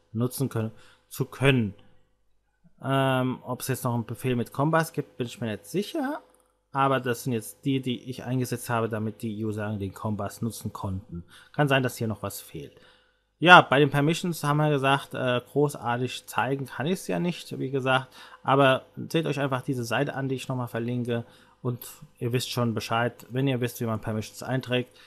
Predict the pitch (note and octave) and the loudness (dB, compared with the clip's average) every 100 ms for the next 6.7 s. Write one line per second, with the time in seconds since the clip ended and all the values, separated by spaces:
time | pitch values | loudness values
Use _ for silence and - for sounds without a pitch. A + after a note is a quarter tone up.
0 | - - _ C#3 D3 C3+ D3+ - C#3+ - | -20 -20 _ 6 6 6 4 4 2 0
1 | - B2+ A#2+ A#2 A2+ G#2+ - - - B2+ | -2 0 0 0 -4 -4 -8 -16 -4 2
2 | C#3+ C#3+ - B2 B2 A#2 _ A2 A2+ A2+ | 2 0 -4 0 0 -2 _ -2 0 -2
3 | G2 A2 G#2+ - C3 C#3 G#2 A#2 A#2 - | -4 -6 -6 2 2 4 0 -6 -8 -10
4 | - - B2 A#2 G#2+ G#2 A2 G#2 A#2 A2 | -10 0 2 2 -4 -6 -6 -4 -2 -2
5 | G#2+ G#2+ G#2 - G#2 G#2 A#2 G#2+ - - | -2 -4 -6 -6 -4 -2 -2 -4 -12 -8
6 | G2 - D3 D#3+ C#3+ C#3 | -10 0 2 2 2 0